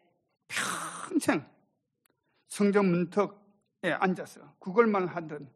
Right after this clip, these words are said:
구경꾼이 이제는 성전 안에 들어가서 하나님을 직접 만나는 예배자가 되었습니다. 그래서 그는 자유함이 있었던 것입니다.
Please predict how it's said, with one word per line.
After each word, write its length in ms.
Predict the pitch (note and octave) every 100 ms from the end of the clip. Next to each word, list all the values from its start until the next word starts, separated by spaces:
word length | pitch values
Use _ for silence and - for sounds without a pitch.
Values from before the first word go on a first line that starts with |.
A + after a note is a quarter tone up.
| _ -
구경꾼이 560 | F3+ A#3+ A#3 G#3 C#3 C3 _ _ _ _ _ _ _
이제는 280 | G3+ F3+ F3
성전 420 | - F#3+ F3+ F#3
안에 380 | - B3+ G#3+ F3+ - -
들어가서 480 | A3+ G3 D3+ - _ _ _
하나님을 680 | - - F4 E4 D4+ C#4 C4
직접 380 | A#3 G#3+ - A3
만나는 580 | G3 F#3+ F3+ E3 D3+ D#3+ _ _ _ -
예배자가 520 | D#3+ F3+ G#3+ G3+ F#3
되었습니다. 540 | E3 C#3 - C#3 - - _ _
그래서 340 | - F3+ E3+ -
그는 240 | E3 C#3+ -
자유함이 460 | - C#3 C3 C#3+
있었던 300 | - - D3+
것입니다. 400 | A#2+ - C3 -